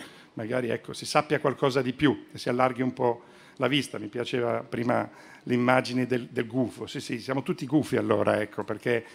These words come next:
abbiamo una visione un po' più, un po' più ampia. Però è, questo è, è anche,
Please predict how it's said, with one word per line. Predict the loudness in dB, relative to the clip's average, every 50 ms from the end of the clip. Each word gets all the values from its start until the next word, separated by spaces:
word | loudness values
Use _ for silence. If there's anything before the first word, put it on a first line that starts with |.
| -14 -2
abbiamo | 0 0 4 4 4 4 4
una | 4 2 2
visione | 2 2 0 4 6 8 8 8
un | 6 4
po' | 2 0 0
più, | 4 6 8 10
un | 10 10 8 4 -2 -8 -8 -8 -8 -8 -12 -12 -12 -12 -6 -2 -2 4
po' | 6 4 6
più | 6 8 10 10
ampia. | 12 10 10 6 2 0 -2 -2 -4 -4 -6 -12 -12 -12 -10 -10 -12 -14 -18 -18 -18 -20 -20 -20 -20 -18 2
Però | 6 8 10 10
è, | 10 8 8
questo | 6 4 4 6 6 6 8
è, | 8 8 8 6 6 4 2 0 0 -2 0
è | 4
anche, | 4 4 4 4 2 2 2 2 2 2 0 0 0 0 -2 -2 -2 -2 -4 -6